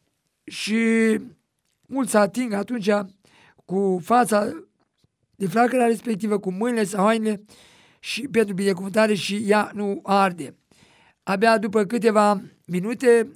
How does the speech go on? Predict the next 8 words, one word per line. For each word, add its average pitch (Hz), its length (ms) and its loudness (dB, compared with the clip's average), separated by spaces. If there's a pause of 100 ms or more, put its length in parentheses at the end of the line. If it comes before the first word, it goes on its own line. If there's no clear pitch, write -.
(100)
flacăra 208 640 2 (260)
aceasta 202 380 0
devine 202 560 -2 (180)
ceva 190 460 -4 (480)
normal, 185 600 2
adică 180 300 -4
care 202 280 -10
arde. 180 500 -2